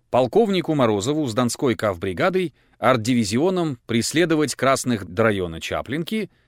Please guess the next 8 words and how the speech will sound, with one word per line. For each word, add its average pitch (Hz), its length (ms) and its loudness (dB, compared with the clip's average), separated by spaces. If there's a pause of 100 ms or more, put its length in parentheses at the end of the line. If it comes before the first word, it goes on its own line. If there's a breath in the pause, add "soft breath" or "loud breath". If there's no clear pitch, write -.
(300)
полковнику 135 680 2
Выграну 190 600 0 (200)
со - 220 0
сводным 123 540 2
полком 117 440 0
девятой 110 400 -2
кавалерийской 92 680 -6
дивизии 120 560 -4